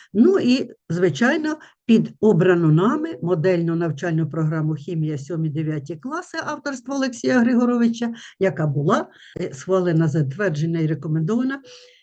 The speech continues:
Міністерством освіти. Зміна знаннєвого підходу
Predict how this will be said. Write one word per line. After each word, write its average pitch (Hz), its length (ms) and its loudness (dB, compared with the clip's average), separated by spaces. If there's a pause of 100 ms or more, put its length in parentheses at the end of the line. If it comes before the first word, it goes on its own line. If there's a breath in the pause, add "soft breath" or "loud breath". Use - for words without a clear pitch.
(100)
Міністерством 202 800 -2 (160)
освіти. 131 720 -6 (1800 loud breath)
Зміна 285 520 4
знаннєвого 254 680 4
підходу 220 680 0